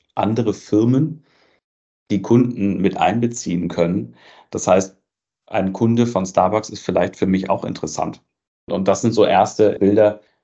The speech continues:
die, die wirklich zusammenkommen. Also es ist, darf nicht eingeschränkt werden, wirklich nur auf Sammelbilder, sondern es sind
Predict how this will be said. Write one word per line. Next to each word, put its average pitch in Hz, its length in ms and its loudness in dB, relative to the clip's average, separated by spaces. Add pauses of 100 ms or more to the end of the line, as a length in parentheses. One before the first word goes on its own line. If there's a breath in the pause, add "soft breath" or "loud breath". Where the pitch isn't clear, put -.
(200)
die, 98 240 2
die 95 160 -2
wirklich 95 320 -2
zusammenkommen. 90 800 -2
Also 95 180 -2
es 98 160 -2
ist, - 340 -8
darf - 160 4
nicht 123 180 -2
eingeschränkt 95 600 -4
werden, 90 280 4
wirklich 95 300 -6
nur 98 220 -2
auf - 340 -2 (260)
Sammelbilder, 90 800 -2
sondern 95 360 -4
es 95 120 -6
sind 95 220 -2